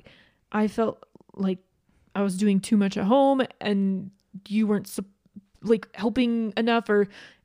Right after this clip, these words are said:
excited enough about the vlog and I was, like, pulling this cart that you were, like, not excited about. And yours was, like, like, "You're doing so much and I'm not,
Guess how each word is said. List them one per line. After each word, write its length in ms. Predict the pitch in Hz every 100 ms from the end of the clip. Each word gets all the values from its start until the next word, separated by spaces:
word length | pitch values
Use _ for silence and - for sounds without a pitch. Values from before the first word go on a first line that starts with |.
| -
excited 440 | 202 - 233 240
enough 200 | 233 233
about 220 | 226 220 202
the 60 |
vlog 320 | 196 214 214
and 80 | 208
I 100 | 202
was, 120 | 202
like, 240 | 196 196 -
pulling 540 | - 208 214 208 202
this 200 | 196 196
cart 440 | - - 185 208 -
that 220 | 196 - _ _ _ _ _ _ _ _
you 300 | 202 190 202
were, 160 | 196 196
like, 320 | 196 185 -
not 300 | 185 185 196 -
excited 420 | - 175 180 226
about. 380 | 262 285 339 403 _ -
And 260 | 233 226 214
yours 560 | 208 214 247 262 262
was, 260 | 226 226 202
like, 320 | 214 202 - _ _ _ _ _ _ _ _ _ _ - -
like, 120 | 240
"You're 280 | 208 214 269
doing 280 | 269 254 233
so 220 | 220 220
much 240 | 214 214
and 100 | 214
I'm 260 | 196 208 226
not, 280 | 214 208